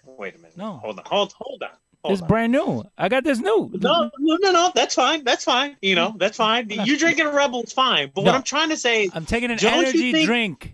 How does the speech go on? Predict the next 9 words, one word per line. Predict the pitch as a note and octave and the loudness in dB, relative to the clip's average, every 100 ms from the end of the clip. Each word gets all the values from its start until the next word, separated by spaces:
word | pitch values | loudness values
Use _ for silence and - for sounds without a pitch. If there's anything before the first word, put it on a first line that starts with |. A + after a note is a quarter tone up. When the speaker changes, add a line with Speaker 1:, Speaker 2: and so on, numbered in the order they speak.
| - | -12
Speaker 2:
An | C#3+ D#3 - | -12 -8 -4
energy | F#3+ A#3 G#3 A#3 | -2 -2 -4 -6
drink. | E3+ C3+ E3 A#2+ - - | -6 -2 -2 -2 -8 -16
I | B2+ | -10
didn't | C3 | -4
say | G3 | -2
Red | G#3+ A#3+ | 0 0
Bull. | F3+ F3 - _ _ _ - - - - - - - _ _ - D3+ | 0 -4 -6 _ _ _ -20 -20 -20 -20 -12 -12 -12 _ _ -10 0
Speaker 1:
Don't | A3 E4+ E4+ | 0 0 -2